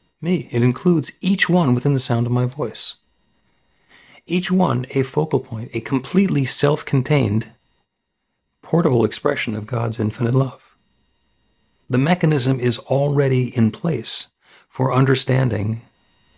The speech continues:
that next perfect behavior. What is righteous behavior? What is sinful behavior? We can see it easily simply by turning the tables on ourselves.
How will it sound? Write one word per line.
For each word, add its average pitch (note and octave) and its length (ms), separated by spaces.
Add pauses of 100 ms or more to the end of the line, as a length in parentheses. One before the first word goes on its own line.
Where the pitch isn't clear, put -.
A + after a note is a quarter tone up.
(640)
that A#2+ 160
next A#2 240
perfect A2+ 320
behavior. A#2+ 500 (1300)
What B2+ 280
is A2+ 320
righteous A2+ 440
behavior? G2+ 460
What A2+ 160
is - 120
sinful C3+ 420
behavior? F#2+ 640 (960)
We B2 100
can A#2 140
see E3 180
it C3 80
easily C#3+ 360
simply - 340
by A#2+ 380 (580)
turning C3+ 240
the C3+ 60
tables D#3 380
on G2+ 120
ourselves. G#2 560